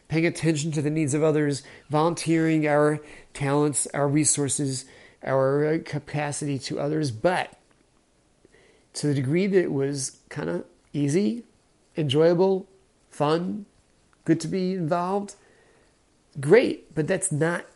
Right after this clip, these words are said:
yet where we're being tested. That's not where it really matters.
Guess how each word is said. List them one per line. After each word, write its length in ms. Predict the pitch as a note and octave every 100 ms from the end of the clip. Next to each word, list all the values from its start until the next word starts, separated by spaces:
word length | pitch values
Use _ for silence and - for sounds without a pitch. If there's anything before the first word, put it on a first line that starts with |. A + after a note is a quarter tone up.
| -
yet 360 | C#3+ D#3 C#3+
where 200 | D3 C#3+
we're 120 | C#3+
being 280 | C3+ B2 A#2+
tested. 480 | A2+ C3+ C3 F#2 - _ _ - _
That's 200 | D3 -
not 220 | D3 E3+
where 140 | F3 C#3+
it 40 |
really 240 | C#3+ C#3+
matters. 580 | B2+ C3 C#3+ B2 G#2 -